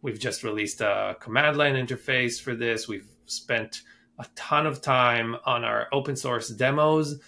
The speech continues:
so that they're as fully baked and kind of realistic as you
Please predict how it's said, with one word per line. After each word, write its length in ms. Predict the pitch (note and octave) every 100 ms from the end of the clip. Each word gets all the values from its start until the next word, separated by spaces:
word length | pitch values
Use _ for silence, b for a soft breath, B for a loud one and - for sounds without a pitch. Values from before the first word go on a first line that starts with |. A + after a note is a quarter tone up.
| b -
so 160 | D3
that 260 | A#2+ A2 -
they're 280 | A2 G#2+ G#2+
as 280 | G#2 -
fully 300 | - E3+ F3
baked 380 | C#3+ C#3+ B2+ -
and 160 | B2 A2
kind 160 | A2
of 180 | G#2+ G#2
realistic 720 | C3+ C#3 C3 C3 B2 - A#2+
as 260 | A#2 G#2+ G#2
you 260 | G#2+ G#2